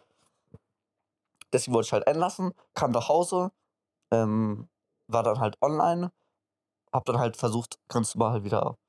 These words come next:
weiterzumachen, wo ich aufgehört hab. Und dann haben das halt alle mitbekommen, dass ich wieder online bin.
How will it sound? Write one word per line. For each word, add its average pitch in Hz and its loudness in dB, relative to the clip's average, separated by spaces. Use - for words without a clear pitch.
weiterzumachen, 156 0
wo 113 2
ich - 0
aufgehört 160 2
hab. 160 2
Und 120 0
dann 120 -2
haben 123 -2
das - -8
halt 117 0
alle 123 2
mitbekommen, 139 0
dass 123 0
ich - -8
wieder - 2
online 156 2
bin. 156 0